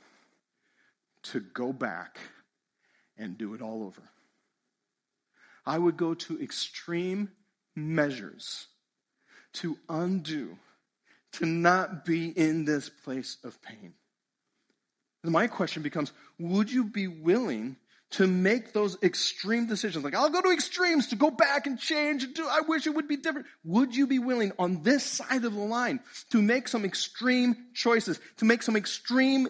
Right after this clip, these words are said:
narrow decisions back here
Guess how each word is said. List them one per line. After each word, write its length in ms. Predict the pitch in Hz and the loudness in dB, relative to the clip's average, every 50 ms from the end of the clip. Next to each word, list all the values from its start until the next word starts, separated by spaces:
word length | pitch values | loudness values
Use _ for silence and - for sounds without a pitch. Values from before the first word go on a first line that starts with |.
| - | 0
narrow 600 | 226 220 214 226 233 247 254 262 262 254 247 247 | 2 4 6 8 8 8 6 4 2 2 0 0
decisions 680 | 214 196 220 208 - - 262 262 220 233 240 220 202 202 | 0 -2 -2 -2 0 0 0 0 0 0 0 -2 -2 -2
back 440 | 180 - 226 208 214 214 208 - - - _ _ | -2 -2 0 0 0 0 -2 -4 -12 -20 _ _
here 560 | - - - 294 294 277 214 170 160 165 160 | -14 -4 0 2 2 4 4 2 2 0 -2